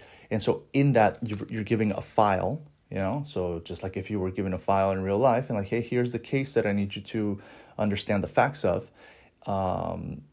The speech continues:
and as the associate in this firm, I want you to finish it in the next hour and a half and write something," right? And then the case law is given to you with some potential rules or statutes,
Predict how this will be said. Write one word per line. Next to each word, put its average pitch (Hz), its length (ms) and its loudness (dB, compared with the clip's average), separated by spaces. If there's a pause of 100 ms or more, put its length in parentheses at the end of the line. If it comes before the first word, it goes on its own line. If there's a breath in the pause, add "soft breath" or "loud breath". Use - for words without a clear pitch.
(120)
and 101 540 0
as 104 300 -2
the 101 100 -4
associate 113 560 2
in 104 100 2
this 95 120 -4
firm, 139 360 0
I 95 100 2
want 95 200 -2
you - 80 -12
to 101 40 -6
finish 107 360 -2
it 98 80 0
in 98 100 -4
the 92 80 -2
next 92 220 -4
hour 98 180 -2
and 92 80 -2
a - 60 -8
half 107 360 0
and 87 160 -4
write 92 380 -2
something," - 520 -6 (200)
right? 90 240 -6 (500 loud breath)
And 123 220 4
then 117 160 6
the 107 100 2
case - 840 -2 (500)
law 110 280 6
is 104 180 2
given 139 320 4
to - 140 -6
you 92 340 -6 (500 loud breath)
with 147 380 0
some 127 180 0
potential 104 720 -2
rules 117 600 4
or 98 60 0
statutes, 107 840 0